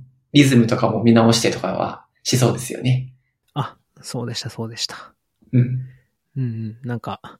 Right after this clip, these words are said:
Speaker 2: もう少し、
Speaker 1: うん。
Speaker 2: 安定的に出していこうっていう気持ちですね。
Speaker 1: 気持ちとしてはそうですね。はい。
Speaker 2: そうそうそう。<laughs> とか言いながら、全然変わらず、なんか、<laughs>三連続で出して二ヶ月休むとかあり得るかもしれないですけど。
Speaker 1: あり得るかもしれないです。あの、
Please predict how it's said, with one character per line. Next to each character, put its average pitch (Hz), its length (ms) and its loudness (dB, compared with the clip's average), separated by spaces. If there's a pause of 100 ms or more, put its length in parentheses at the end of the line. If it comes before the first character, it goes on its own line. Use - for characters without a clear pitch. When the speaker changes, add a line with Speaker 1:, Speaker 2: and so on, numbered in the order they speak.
Speaker 2:
も 180 240 2
う 220 40 2
少 - 200 -4
し、 - 380 -4 (300)
Speaker 1:
う 156 100 6
ん。 113 300 4
Speaker 2:
安 165 200 2
定 160 220 4
的 156 260 0
に 143 320 -2 (240)
出 151 100 4
し - 80 0
て 135 80 -2
い 123 60 0
こ 123 200 -4
う - 20 -6
っ - 40 -10
て - 140 -2
い 117 300 2
う - 240 -8
気 151 100 -2
持 127 120 2
ち - 80 -4
で 120 80 2
す - 120 -6
ね。 - 280 -10 (420)
Speaker 1:
気 - 100 -4
持 135 120 4
ち 127 100 2
と 127 100 2
し - 80 4
て 135 60 6
は 123 60 6
そ - 120 0
う - 40 -4
で - 40 -10
す - 140 -10
ね。 - 260 -2
は - 160 -2
い。 - 60 -4 (180)
Speaker 2:
そ 156 80 2
う 143 60 2
そ - 140 2
う 131 40 2
そ - 200 -2
う。 - 20 -10 (320)
<laughs> - 320 -10
と 226 80 -4
か - 80 2
言 139 80 8
い - 20 6
な 139 120 4
が 131 100 2
ら、 127 340 -2 (160)
全 135 160 2
然 131 320 0
変 151 100 4
わ 131 80 6
ら 135 100 6
ず、 127 260 0 (840)
な - 100 0
ん - 60 -4
か、 117 160 -8 (380)
<laughs> 311 360 2
三 160 320 6
連 170 180 10
続 143 200 6
で 127 100 6
出 143 140 6
し - 80 2
て 135 100 4
二 135 120 4
ヶ 156 120 6
月 143 180 6
休 123 200 2
む 127 100 2
と 123 80 -4
か 113 100 -6
あ 123 60 0
り 139 80 6
得 139 80 8
る 135 60 4
か - 80 -6
も 107 60 -6
し - 100 -6
れ 117 40 -4
な 110 60 -4
い - 20 -6
で - 40 -8
す - 40 -14
け - 60 -10
ど。 - 80 0
Speaker 1:
あ 135 40 8
り 131 100 8
得 127 80 10
る 117 60 8
か 123 60 8
も 117 80 6
し 120 100 4
れ 110 60 4
な 110 100 2
い - 40 2
で 101 60 -2
す。 113 120 4
あ 113 40 6
の、 107 280 -2